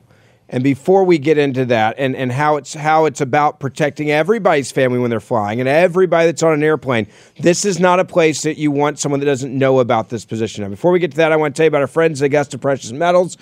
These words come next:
If you've seen what's going on in the economy right now and you are either in retirement or close to retirement, you know how stressful it can be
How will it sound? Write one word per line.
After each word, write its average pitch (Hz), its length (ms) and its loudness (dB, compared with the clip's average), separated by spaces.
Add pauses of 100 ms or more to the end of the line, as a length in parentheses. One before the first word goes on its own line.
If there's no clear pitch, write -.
(420)
If 214 380 4
you've 196 320 -2
seen 226 300 2
what's 185 160 2
going 208 200 4
on 190 60 4
in 185 60 2
the 180 80 2
economy 185 420 2
right 165 180 2
now 175 320 2
and 151 380 0
you 165 340 4
are 151 240 4
either 143 300 0
in 202 240 0
retirement 175 500 0
or 120 60 -10
close 180 380 0
to 185 100 -6
retirement, 170 560 0
you 175 320 -2
know 170 460 2
how 139 180 0
stressful 156 460 0
it 143 80 -2
can 147 120 -6
be 139 240 2